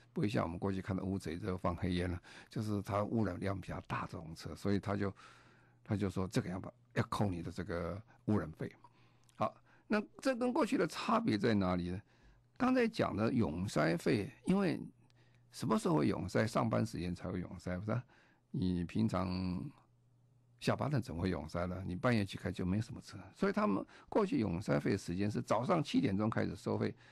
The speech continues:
到晚上六点钟。嗯，呃，他英国人执行法律是很严格的，你不要以为你可以投机进去，他收不到你钱，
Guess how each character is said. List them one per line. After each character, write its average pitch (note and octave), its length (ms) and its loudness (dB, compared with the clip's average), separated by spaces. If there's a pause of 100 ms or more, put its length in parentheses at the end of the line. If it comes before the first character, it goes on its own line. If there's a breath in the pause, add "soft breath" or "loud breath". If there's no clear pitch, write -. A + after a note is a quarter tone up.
(220 loud breath)
到 - 180 2
晚 F2+ 200 -4
上 F#2 200 2
六 G#2+ 120 4
点 E2 160 -2
钟。 F2 200 -6 (180)
嗯， F2 100 -10 (1400 soft breath)
呃， - 200 -2
他 - 200 -8
英 A3 240 2
国 C3+ 100 2
人 A2+ 140 4
执 C3+ 200 0
行 A#2+ 300 2
法 - 180 2
律 A2 140 6
是 G#2+ 200 0
很 F#2 120 0
严 F#2+ 220 0
格 - 180 -4
的， F2+ 320 -2
你 G2+ 160 -2
不 F#2 120 -4
要 C#3 120 4
以 F#2 100 -4
为 G2+ 300 -4 (360 loud breath)
你 - 120 -8
可 - 100 -4
以 A2 60 2
投 G#2 220 0
机 A2 160 0
进 G#2+ 200 -2
去， F#2+ 280 -4
他 G2+ 160 0
收 G#2+ 180 -2
不 B2+ 100 -6
到 G2 160 2
你 - 80 -8
钱， - 200 -10